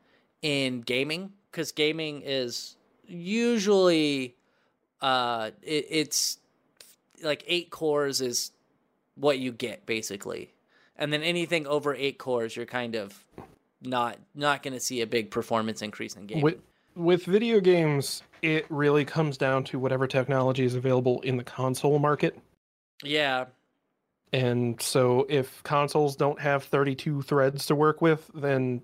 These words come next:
Speaker 2: no one is really gonna care. Multi-threading has become more of a big thing, uh, especially with this last generation, but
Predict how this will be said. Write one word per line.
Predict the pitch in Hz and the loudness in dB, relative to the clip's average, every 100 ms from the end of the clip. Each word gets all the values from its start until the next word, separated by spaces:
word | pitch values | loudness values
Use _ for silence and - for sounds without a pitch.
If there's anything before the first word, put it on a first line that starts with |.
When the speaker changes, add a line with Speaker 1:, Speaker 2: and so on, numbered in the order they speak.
| _ | _
Speaker 2:
no | 151 139 131 | -6 0 2
one | 131 120 117 - | 4 0 -4 -8
is | 151 131 | -4 -2
really | 135 131 | 2 2
gonna | 127 117 | 2 -2
care. | - 127 117 - - | -2 -2 -2 -6 -8
Multi-threading | 165 175 196 185 185 180 165 | 0 2 2 -2 0 2 2
has | 139 160 165 165 | 0 0 0 0
become | 165 - 156 160 170 165 _ _ _ _ _ _ | -4 -2 0 2 2 -2 _ _ _ _ _ _
more | 156 143 160 | 0 4 4
of | 165 | 4
a | 151 | 2
big | 151 147 | 0 -2
thing, | 139 - 147 143 165 - _ _ _ _ _ | -6 0 2 2 -4 -6 _ _ _ _ _
uh, | 151 139 135 131 - _ - | -2 0 -2 -4 -8 _ -10
especially | 143 - 147 - 151 | -6 0 0 0 -2
with | 143 | 0
this | 147 135 147 | 0 -2 0
last | 139 143 - | 2 2 0
generation, | 156 151 156 160 175 170 165 _ 147 131 | 0 2 0 0 0 0 -2 _ -16 0
but | 143 139 131 | 2 4 2